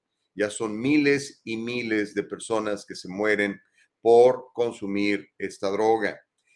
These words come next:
¿Qué está haciendo el procurador de justicia de, de Los Ángeles? Pues en mi opinión muy poco, pero vamos a ver, ¿ok?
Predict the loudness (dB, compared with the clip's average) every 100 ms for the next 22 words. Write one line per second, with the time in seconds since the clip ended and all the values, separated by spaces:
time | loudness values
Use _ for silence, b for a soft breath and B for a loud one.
0 | _ 4 6 6 4 4 4 0 -2 -2
1 | -2 -2 -2 -4 -4 0 2 4 4 2
2 | 2 -2 -6 -16 -12 -10 -8 -6 -6 -6
3 | -12 _ _ _ _ _ -20 -2 2 4
4 | 4 4 2 -2 -8 -20 -20 _ _ _
5 | _ _ _ _ _ _ _ _ -2 0
6 | 2 2 2 2 0 -8 -8 -18 -20 _
7 | _ _ -20 -20 _ _ -10 -8 -4 -2
8 | -2 0 2 0 2 2 2 0 -10 -10
9 | _ _ _ _ -4 0 0 -2 -12 _
10 | _ _ -12 -8 -8 2 6 10 12 10
11 | 6 -10 _ _ -12 2